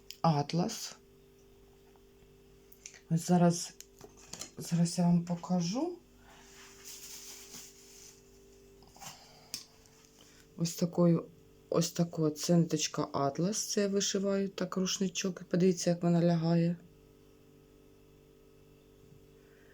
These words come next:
Вона не плутається. Ось дивіться, гарненько лягає.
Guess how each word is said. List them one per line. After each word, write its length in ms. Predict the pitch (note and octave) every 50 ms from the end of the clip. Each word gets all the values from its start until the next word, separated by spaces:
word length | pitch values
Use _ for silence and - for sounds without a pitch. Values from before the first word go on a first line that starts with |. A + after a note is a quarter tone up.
| - - - - - - -
Вона 300 | F3 G3 G3 G3 G3 F#3
не 200 | F3 F3+ F3+ E3+
плутається. 1040 | - - E3 D#3 D#3 D3+ D3+ - - E3+ E3+ F3 F#3+ G3 - - - A3 A3 A3 A3+ - - - - - - - - - - - - - - - - - - - - - - - - - -
Ось 140 | E3 E3 D#3+
дивіться, 580 | D#3 F3 E3+ E3+ E3 - - - - D#3 E3 - - _ -
гарненько 800 | D#3 D#3+ E3 D#3+ E3+ E3 D#3 D#3 D#3 D3+ - - - - E3+ E3+ - - - - - - _ _ _ _ - - - - - - - - - - - - - - - -
лягає. 800 | E3+ E3+ E3 D#3+ D#3+ F3+ G3 G#3 G#3+ G#3+ G#3 G3+ G3 G3 G3